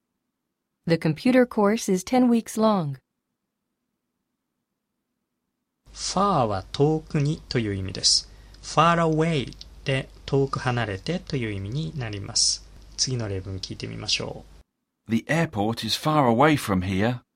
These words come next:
Speaker 2: Far away from here、ここから遠く離れているという意味です。では、この例文、十回言う練習してみましょう。どうぞ。
Speaker 3: The airport is far away from here.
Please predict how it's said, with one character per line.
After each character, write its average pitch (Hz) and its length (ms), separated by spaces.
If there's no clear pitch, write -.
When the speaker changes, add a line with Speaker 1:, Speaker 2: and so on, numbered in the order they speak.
Speaker 2:
Far 139 400
away 143 300
from 110 300
here、 101 300
こ 131 120
こ 135 140
か - 160
ら 156 140
遠 147 320
く 147 120
離 135 300
れ 113 100
て - 140
い 110 140
る 117 160
と - 100
い 101 120
う 101 40
意 107 80
味 123 120
で - 120
す。 - 300
で 110 120
は、 98 240
こ - 140
の 117 140
例 113 220
文、 101 340
十 101 160
回 131 280
言 123 120
う 120 40
練 113 160
習 107 200
し - 100
て 107 100
み 101 120
ま 95 120
し - 120
ょ 101 240
う。 - 40
ど 104 80
う - 20
ぞ。 - 140
Speaker 3:
The 113 180
airport 113 580
is 107 120
far 151 300
away 135 300
from 95 240
here. 101 400